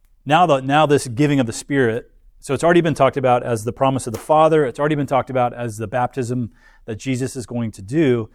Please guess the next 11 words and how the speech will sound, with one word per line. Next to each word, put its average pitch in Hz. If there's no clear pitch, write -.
Now 143
it's -
talked 123
about 120
as 117
power, 139
power 127
for 113
witness. 113
Uh, 107
so 117